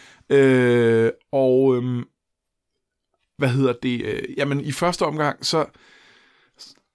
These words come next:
så, så den måde, han bliver beskrevet på, blandt andet i, i første, øh, bog, det er, jeg tror, det er Varys, jeg kan ikke huske det præcise citat, men han, han s-, beskriver, han siger, der er intet helt så frygtindgydende som en, en, øh,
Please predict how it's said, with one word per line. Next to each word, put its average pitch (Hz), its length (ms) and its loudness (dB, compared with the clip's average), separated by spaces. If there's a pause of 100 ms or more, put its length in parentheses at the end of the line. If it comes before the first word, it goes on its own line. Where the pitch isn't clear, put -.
(340)
så, 160 240 -4
så 160 200 -2
den 160 200 -4
måde, 151 300 0
han 135 260 -2
bliver 117 200 -4
beskrevet - 400 -6
på, 135 160 -2
blandt 123 260 -2
andet 131 140 0
i, 117 180 0
i 113 120 -8
første, 131 360 -6 (320)
øh, 123 220 -4
bog, 131 240 -2
det 135 140 -2
er, 120 100 0
jeg 120 120 -2
tror, - 120 -6
det 131 100 -2
er 117 140 -2
Varys, 131 260 0
jeg 113 80 -4
kan 110 60 -10
ikke 131 100 -8
huske 131 100 -8
det - 80 -16
præcise 135 420 -8
citat, - 380 -6
men 123 80 -4
han, 131 240 -2
han 127 200 -2
s-, - 220 -10 (240)
beskriver, 147 500 -2 (180)
han 113 180 -8
siger, 143 280 -2
der 139 120 -2
er 127 140 0
intet 147 340 -2 (380)
helt 156 200 -8
så 120 300 0
frygtindgydende 135 600 -4
som 117 240 -4
en, 117 180 -6
en, 117 300 -4
øh, 101 160 -6